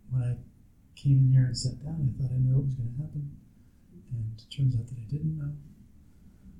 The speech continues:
And so I just have to respond as best I can to the situation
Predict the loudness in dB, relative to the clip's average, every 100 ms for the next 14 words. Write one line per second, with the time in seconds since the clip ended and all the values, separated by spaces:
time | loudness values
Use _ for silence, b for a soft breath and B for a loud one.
0 | -20 -20 -20 -18 -16 -12 -10 -10 -10 -10
1 | -12 -12 -6 -6 -4 -4 -4 -4 -4 0
2 | 0 -2 -14 -18 -16 -18 -20 -20 _ -20
3 | -20 _ _ -14 -10 -2 -2 -2 -8 -8
4 | -4 -4 -6 -10 -12 -16 -14 -12 -12 -12